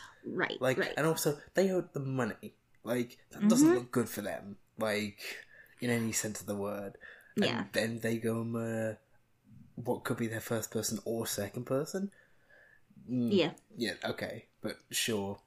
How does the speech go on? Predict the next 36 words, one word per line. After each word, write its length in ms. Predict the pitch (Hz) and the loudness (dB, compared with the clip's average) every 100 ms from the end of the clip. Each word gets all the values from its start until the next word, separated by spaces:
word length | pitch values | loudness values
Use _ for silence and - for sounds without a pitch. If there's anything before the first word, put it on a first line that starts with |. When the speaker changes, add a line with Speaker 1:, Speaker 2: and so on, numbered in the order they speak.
| - | -6
Speaker 2:
they 100 | 101 | -4
have 160 | 107 | -4
a 60 | 101 | -4
fever, 400 | 113 104 101 104 | -2 -2 -2 -6
so 160 | - 101 | -4 -6
they've 100 | 101 | -4
gotta 200 | 107 104 | -6 -4
go. 420 | 104 190 - - - | -4 -4 -6 -10 -12
F-, 200 | - - - | -16 -16 -16
f-, 200 | - - - | -20 -12 0
all 120 | 110 | 2
right, 280 | 104 101 104 | 4 4 2
I 60 | 107 | 0
guess. 600 | 104 - 151 - - - - - - | 2 6 8 8 6 0 -10 -12 -12
<laughs> 1040 | - - - - - - - - - - - | -8 -8 -8 -12 -18 -20 -20 -20 -20 -12 0
Speaker 1:
Yeah, 240 | 202 117 | 2 2
it's 80 | - | 4
Speaker 2:
That's 200 | 208 - | 4 6
Speaker 1:
definitely 580 | 247 240 247 247 220 208 | 4 6 6 6 6 6
Speaker 2:
quite 120 | 202 | 8
extreme. 560 | 190 175 110 104 113 117 - - | 6 4 2 0 -4 -8 -18 0
Speaker 1:
it's 200 | 247 196 | 2 4
Speaker 2:
Yeah. 80 | 311 | 4
Speaker 1:
definitely 320 | 320 302 277 | 4 4 6
a 40 | 208 | 6
little 320 | 190 185 190 | 6 6 6
questionable. 920 | 190 190 - - 214 208 233 233 240 - - - _ - | 4 0 0 2 2 4 6 4 0 -8 -20 -20 _ 2
Um, 500 | 208 202 196 202 311 381 | 4 4 6 6 6 2
Speaker 2:
A, 120 | - - | -6 -4
<laughs> 300 | - 117 110 | -2 0 2
a 20 | |
little. 300 | 113 110 120 - - | 2 2 2 -2 8
<laughs> 580 | 277 262 - - 202 - | 12 12 8 2 2 2
Speaker 1:
<laughs> 440 | 220 - - - | -4 -4 -10 -12
so, 400 | - - 269 247 - | -6 4 8 8 4
uh, 80 | - | -6